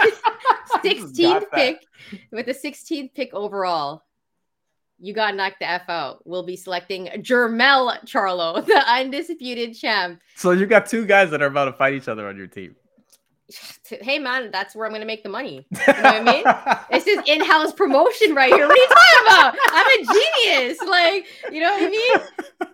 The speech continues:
Speaker 2: And he's undisputed. This is the, like, undisputed against undisputed. I'm making dollars. You know what I mean? Um, and with, uh, this is gonna be a tough pick for me, but, um, with the seventeenth overall pick,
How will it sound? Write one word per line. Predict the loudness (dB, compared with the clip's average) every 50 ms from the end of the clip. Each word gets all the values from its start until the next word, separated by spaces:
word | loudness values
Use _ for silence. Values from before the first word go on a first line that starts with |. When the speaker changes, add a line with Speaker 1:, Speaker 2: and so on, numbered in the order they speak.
| _ -2
Speaker 2:
And | -2 -2 0 -2
he's | -4 -6 -4
undisputed. | -6 -6 -6 -6 -10 -8 _ -6 -6 -6 -6 -8
This | -10 -12 -14 -14
is | -18 -12 -12
the, | -12 -12 -12 _ _
like, | -16 -16 -16 -16 _
undisputed | -14 -14 -14 -14 -18 _ -18 -18 -12
against | -12 -12 -12 -10 -14
undisputed. | -16 -16 -16 -20 -18 -18 -18 -16 -14 -12
I'm | -12 -10 -10
making | -12 -12 -12 -14 -16 -12
dollars. | -10 -8 -8 -6 -8 -8 -8 -10 -12 -14 -18 _
You | -16 -12
know | -12
what | -12
I | -12 -12
mean? | -12 -12 -12 -12 -12 -14 -16 _ _ _ _ _ _ _ _ _ _ _ -10
Um, | -8 -8 -6 -6 -8 -8 -10 -12 -16 -16 -20 -20 -20 _ _ _ -6
and | -6 -6 -6 -8 -10 -12 -10
with, | -10 -10 -10 -10 _ -10
uh, | -8 -6 -4 -4 -4 -6 -8 -10 -14 _ _ -18
this | -18 -18 -14 -14
is | -14 -14 -14 -14 -18 -20 -20 _ _ _ _ _ _
gonna | -20 -18 -14
be | -14 -14
a | -16
tough | -16 -14 -14 -14 -14 _ _
pick | -18 -18 -16 _
for | -16 -16
me, | -14 -14 -14 -14 -14 -10
but, | -8 -6 -6 -6 -8 -8
um, | -6 -6 -6 -6 -6 -10 -12 -16 -18 -20 _ _ _ _ _ _ _
with | -14 -14
the | -14
seventeenth | -14 -6 -6 -6 -4 -4 -8 -10 -10 -14 -12 -12 -10 -10 -12 -12 -14 _
overall | -10 -10 -10 -8 -8 -6 -6 -6 -8
pick, | -10 -12 -14 -14 -14 _